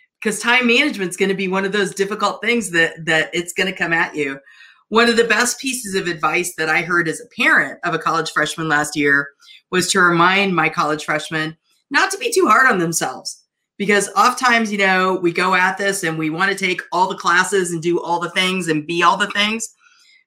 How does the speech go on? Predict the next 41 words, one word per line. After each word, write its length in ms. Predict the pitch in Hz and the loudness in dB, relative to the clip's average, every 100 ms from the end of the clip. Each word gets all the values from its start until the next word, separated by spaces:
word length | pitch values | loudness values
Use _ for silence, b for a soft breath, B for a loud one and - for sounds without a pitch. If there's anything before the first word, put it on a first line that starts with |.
| _ | _
but 100 | - | 0
your 120 | 226 | 0
college 360 | - 311 381 311 | 0 0 2 2
academic 460 | 269 254 240 233 | 2 2 0 0
schedule 460 | 226 226 226 220 180 | -2 0 0 0 -2
is 200 | 170 - | -4 0
set 200 | 190 180 | 0 2
up 200 | 240 - | 0 0
in 140 | 196 | -2
a 80 | 175 | 0
way 420 | 160 160 160 160 B B B _ | 2 4 2 0 B B B _
that 220 | 170 175 | -2 -2
you 100 | 196 | 0
don't 260 | 240 262 - | 0 0 0
always 360 | 208 262 262 247 | 0 0 -2 -2
have 200 | 226 220 | -2 -4
to 80 | 202 | -4
go 220 | 214 202 | -4 -4
full 300 | 202 208 170 | -4 -6 -4
bore, 500 | 170 160 - - - _ _ _ - | -2 -2 -4 -10 -20 _ _ _ -4
and 100 | 185 | -2
that 100 | 180 | 0
you 80 | 170 | -2
can 300 | - 220 220 | 0 0 2
give 140 | 214 | 0
yourself 320 | 196 202 190 | -2 -2 -2
a 40 | 190 | -2
little 220 | 180 175 | -4 -2
bit 180 | 175 165 | -4 -2
grace 600 | 175 170 175 170 - - | 0 4 4 2 -2 -4
and 320 | 156 147 143 139 B B _ | -4 -4 -4 -10 B B _
take 260 | - 196 214 | -2 0 2
advantage 520 | 196 196 208 220 185 | 0 2 2 2 2
of 160 | 160 - | -2 0
things 260 | 165 160 | -2 0
like 320 | 156 156 156 - | 0 0 -2 -2
an 180 | 165 165 | 0 0
internship 840 | 180 180 180 156 151 160 135 - | 0 -2 -4 -6 -4 -2 -4 -4
or 180 | 151 151 | 0 0
a 140 | 151 | 0
practicum. 680 | - 170 180 175 165 143 139 | 0 0 -2 -6 -2 -2 -4